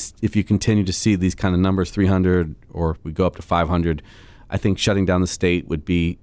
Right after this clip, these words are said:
would be prudent, but just for a short period of time. I don't think we're gonna get there. So what's it gonna take to get D O H to support the baseline interval testing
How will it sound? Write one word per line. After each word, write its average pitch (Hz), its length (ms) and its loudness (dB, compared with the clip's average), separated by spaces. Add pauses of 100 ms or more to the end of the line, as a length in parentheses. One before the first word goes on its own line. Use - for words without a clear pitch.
(140)
would 87 140 -2
be 92 80 0
prudent, 95 500 -2 (160)
but 135 120 -2
just 165 180 -2
for 113 160 0
a - 20 0
short 110 260 -2
period 104 220 0
of 90 80 -2
time. 90 320 0
I 90 80 -2
don't 101 160 0
think 101 160 -4
we're 92 60 -6
gonna 87 180 0
get - 240 -4
there. 76 220 -4 (400)
So 107 80 -2
what's 110 140 0
it - 20 -10
gonna 113 140 0
take 110 340 -2
to - 80 -16
get 101 180 -2
D 107 140 2
O 101 60 4
H 101 180 -4
to 98 80 -8
support 101 500 -2
the 90 80 -8
baseline 98 460 0
interval 92 240 0
testing 95 500 0